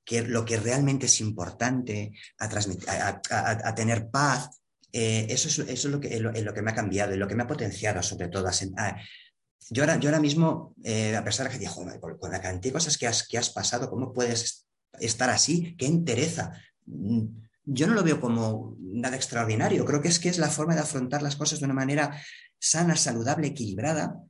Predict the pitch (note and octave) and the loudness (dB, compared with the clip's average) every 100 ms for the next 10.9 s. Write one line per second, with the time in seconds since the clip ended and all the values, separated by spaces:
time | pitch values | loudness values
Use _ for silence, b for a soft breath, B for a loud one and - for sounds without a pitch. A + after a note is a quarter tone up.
0 | _ G#2+ G#2 G#2 A2+ C3 A2 A2+ A2 A#2 | _ -2 -2 2 2 2 0 0 2 0
1 | C#3 C3 G#2+ B2 - F2 F2+ G2+ A2 A2 | 0 0 2 2 2 -4 -2 -2 0 0
2 | G#2+ - - - B B - F#2 G2+ A2 | 2 0 -2 -10 B B -4 0 2 2
3 | A2+ A2 A2 G#2+ G2+ G#2+ A2 - F#2+ F2 | 2 2 2 0 -2 -2 0 0 0 -2
4 | F2 E2+ - G2+ F#2+ G2 G2 F#2+ - G2 | -4 4 4 4 -2 0 0 0 -4 -2
5 | G2+ A#2 - F#2+ - B B B - G#2+ | 0 0 -2 -2 -4 B B B -2 0
6 | G#2 G#2 G2+ A2 G#2 - A#2 G2+ G2 F2+ | 2 2 2 4 4 2 0 -2 0 -2
7 | F2 G2 G#2+ G2 - - - - - F2+ | -2 -2 -2 -2 -2 -4 -8 -16 -6 -2
8 | E2+ - F#2+ F#2 F2+ E2+ F#2 A2 - B | -2 0 0 0 2 2 2 0 -2 B
9 | B B B - - - F#2+ F#2+ F#2 F2+ | B B B -14 -2 2 4 4 4 2
10 | F2 F#2 F#2+ F#2+ F2 F2 E2+ D#2+ - | 0 -2 -2 0 0 0 -2 -4 -8